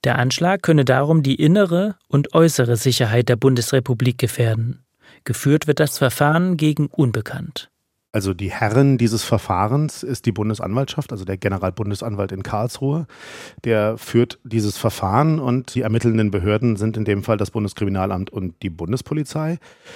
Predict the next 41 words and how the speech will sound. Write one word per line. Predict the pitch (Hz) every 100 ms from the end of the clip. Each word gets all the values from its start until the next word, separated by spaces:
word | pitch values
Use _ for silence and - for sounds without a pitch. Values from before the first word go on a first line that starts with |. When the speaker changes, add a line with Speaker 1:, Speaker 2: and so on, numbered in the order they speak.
| - -
Speaker 2:
Das | 107 -
ist | - 120 -
jetzt | 110 -
keine | 110 117
besonders | 107 101 98 95
große | - 90 120 156 160
Ermittlungsgruppe, | 143 147 156 147 - 156 165 160
vor | 135
allem | 113 107
zu | -
Anfang | - 123 - 147
nicht | 139 -
gewesen. | 139 127 143 139
Das | 110 -
waren | 95 98 104 - _ _ _ _
wohl | 101 98 98 107
relativ | 113 107 107 95
wenige | 101 120 120
Leute, | 113 117 127
die | 117
sich | 113
darum, | 113 110 107 113 110
äh, | 98 98
gekümmert | 98 - 131 175
haben. | 143 151 139
Aber | 110 98
diese | 113 113
beiden | 110 104
Polizeibehörden | 104 110 - 110 101 107 107 _ _ _ _ _ - 92 113 107 107
in | 107
Deutschland | 104 - - 101
ermitteln | 98 120 160 156
und | 139
die | 113
werden | 107 107
unterstützt | 117 107 101 110 101 - -
durch | 117 104 95
die | 110
Nachrichtendienste, | 104 110 127 113 117 113 -
durch | - 101
den | - 98 95